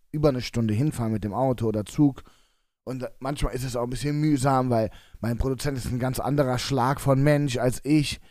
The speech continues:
So, der befeuert nicht immer meine Euphorie und im Nach-, oder nicht im Nachhinein, insgesamt weiß ich, dass mir das total gut tut und dass er genau der Richtige ist. Und trotzdem kostet es mich selbst da manchmal Überwindung und denke, „Ah, weiß ich nicht, heute“ und so. Es ist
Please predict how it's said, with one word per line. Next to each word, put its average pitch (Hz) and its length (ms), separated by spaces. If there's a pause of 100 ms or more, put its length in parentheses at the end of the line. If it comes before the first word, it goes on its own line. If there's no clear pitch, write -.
(320)
So, 127 280 (240)
der 113 180
befeuert 127 360
nicht 120 160
immer 147 160
meine 131 240
Euphorie 127 480
und 127 100
im 123 100
Nach-, 127 260 (500)
oder - 220
nicht 82 140
im 92 60
Nachhinein, 113 400
insgesamt 107 400
weiß 131 220
ich, 120 80
dass 104 160
mir 113 80
das 104 140
total 101 300
gut 143 220
tut 147 180
und 117 60
dass 110 140
er 107 100
genau 107 180
der 110 120
Richtige 147 320
ist. 170 200 (600)
Und 107 140
trotzdem 143 280
kostet 147 340
es 117 120
mich 135 180
selbst 139 260
da 151 120
manchmal 131 240
Überwindung 135 400
und 123 60
denke, 123 180
„Ah, 104 240
weiß 98 220
ich 104 80
nicht, 101 140
heute“ 120 260
und 113 80
so. 123 160 (560)
Es 104 120
ist - 180